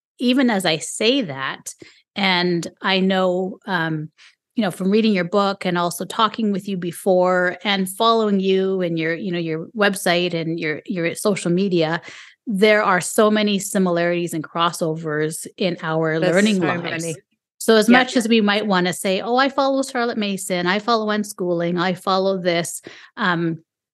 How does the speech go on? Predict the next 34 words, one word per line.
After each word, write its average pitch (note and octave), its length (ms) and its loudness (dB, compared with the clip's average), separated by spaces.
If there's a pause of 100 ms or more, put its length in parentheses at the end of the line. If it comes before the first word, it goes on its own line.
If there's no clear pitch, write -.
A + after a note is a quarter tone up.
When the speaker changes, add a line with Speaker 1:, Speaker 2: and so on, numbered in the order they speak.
(300)
Speaker 1:
there's A3+ 240 2
so A3+ 140 6
many A3+ 180 2
similarities F#3 640 2
that E3 160 -4
I F3+ 180 2
find D3 440 -2
between, D#3+ 640 -2 (340)
uh, F#3 180 0
our F3 340 2
families' D#3+ 540 -2
learning D#3 380 -2
lives, D#3 440 -6
which D#3+ 200 -4
is E3+ 160 -4
really F3 340 0
interesting. E3 560 -2
Speaker 2:
I F#3 60 4
agree. E3 320 -2 (600)
Speaker 1:
But G3 140 6
it G3 140 6
Speaker 2:
I, - 20 4
Speaker 1:
also A#3 340 2
Speaker 2:
I F3+ 120 4
hope, F#3+ 220 0
yeah. E3+ 260 -4 (420)
Speaker 1:
it G#3+ 320 -2
also A#3 300 2
brings F#3+ 500 0
me F#3+ 220 0
back E3 460 -6
to G3+ 100 -6
the E3+ 120 0
idea E3 680 0